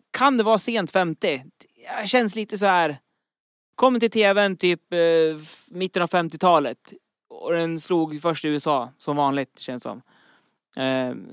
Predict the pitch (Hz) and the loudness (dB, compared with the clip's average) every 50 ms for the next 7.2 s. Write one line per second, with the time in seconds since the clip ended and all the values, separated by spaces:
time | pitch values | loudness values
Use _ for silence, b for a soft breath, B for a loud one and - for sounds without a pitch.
0 | 90 87 - - - 78 - - - - _ - - - 175 - - 175 170 165 | -20 -20 -20 -20 -20 -20 -20 -20 -20 -20 _ -6 -6 -6 -4 2 2 2 2 2
1 | 165 156 - - 165 160 156 151 151 147 143 143 139 139 139 135 135 143 139 - | 0 -4 -2 0 4 4 6 6 6 4 4 4 4 2 2 2 0 -2 -2 -2
2 | - 170 160 156 156 151 143 147 147 151 151 151 147 143 143 139 - 151 147 143 | 0 0 0 2 0 -2 -2 -2 -2 -2 -2 -2 -2 -2 -4 -4 -4 -4 -4 -4
3 | 139 - 139 135 131 131 131 - - - - 180 - 131 - - 139 - - 170 | -2 -4 -4 -4 -4 -6 -6 -8 -10 -12 -12 -12 -12 -10 -10 -10 -10 -4 0 0
4 | 165 151 131 120 101 98 - _ _ _ b b b b b b b b b b | 2 2 0 -2 -4 -6 -8 _ _ _ b b b b b b b b b b
5 | b b b b b b b b b b b _ _ _ - 170 190 247 262 240 | b b b b b b b b b b b _ _ _ 6 8 10 10 10 8
6 | 240 240 214 - 214 196 - 220 208 190 208 208 196 - 185 190 196 190 180 196 | 6 6 4 4 0 2 4 2 4 6 6 4 4 4 2 2 2 4 4 4
7 | 196 185 170 | 4 4 4